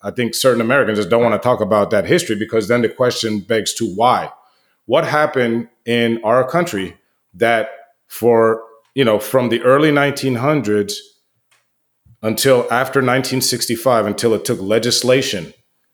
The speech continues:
um, to allow people to participate in their own democracy again, was there was literally zero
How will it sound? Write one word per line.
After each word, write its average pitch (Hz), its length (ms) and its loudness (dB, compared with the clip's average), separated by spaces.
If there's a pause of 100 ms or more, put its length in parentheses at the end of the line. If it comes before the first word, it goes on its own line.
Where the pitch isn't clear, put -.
(280)
um, 95 540 0 (600)
to 110 220 2
allow 113 340 2
people 127 420 -2
to 107 80 -4
participate 104 1000 -2
in 104 160 -6
their 101 140 0
own 104 160 0
democracy 98 640 -2
again, 87 380 -10 (640)
was 104 360 0
there 135 140 2
was 156 180 2
literally 143 400 4
zero 110 680 0